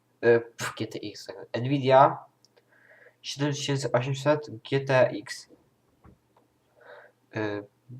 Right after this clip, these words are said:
przepraszam, siedem, siedem tysięcy dziewięćset G T X. E, tu jest akurat zdarty numer. Karta jest stara od znajomego.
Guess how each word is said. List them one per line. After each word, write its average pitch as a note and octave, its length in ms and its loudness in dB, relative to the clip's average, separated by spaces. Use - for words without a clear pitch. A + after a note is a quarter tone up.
przepraszam, C3+ 360 2
siedem, C3+ 220 -2
siedem C#3+ 300 -2
tysięcy C3 300 -2
dziewięćset C#3 560 2
G C3 100 0
T C3 120 0
X. - 400 -2
E, B2 160 4
tu C3 100 4
jest C3+ 140 4
akurat B2 320 0
zdarty A#2+ 320 -2
numer. A#2+ 340 0
Karta C3+ 280 4
jest - 200 0
stara B2+ 360 10
od B2+ 80 4
znajomego. A#2+ 680 0